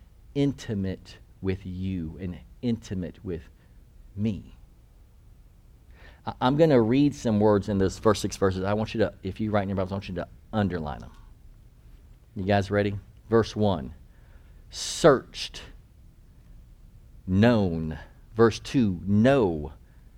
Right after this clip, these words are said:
Still in verse two, discern. Verse three, search out. Still in verse three, acquainted. Verse four, know. Verse six, knowledge.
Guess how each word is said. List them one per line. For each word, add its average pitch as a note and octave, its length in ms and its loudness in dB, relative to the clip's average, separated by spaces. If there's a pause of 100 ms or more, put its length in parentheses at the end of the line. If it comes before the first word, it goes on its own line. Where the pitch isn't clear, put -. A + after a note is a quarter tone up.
(120)
Still D3 260 6
in A#2+ 60 6
verse G#2 160 4
two, G2 180 -2
discern. F2 880 0 (580)
Verse A#2+ 220 4
three, B2+ 280 2
search - 360 0 (100)
out. A#2+ 480 0 (1400)
Still D#3 260 6
in B2+ 80 6
verse A2+ 180 2
three, G2 200 -2
acquainted. D3+ 840 -4 (520)
Verse C3+ 280 2
four, G2 520 2 (760)
know. G#2+ 600 6 (920)
Verse A#2+ 240 4
six, - 500 0 (540)
knowledge. G2 880 0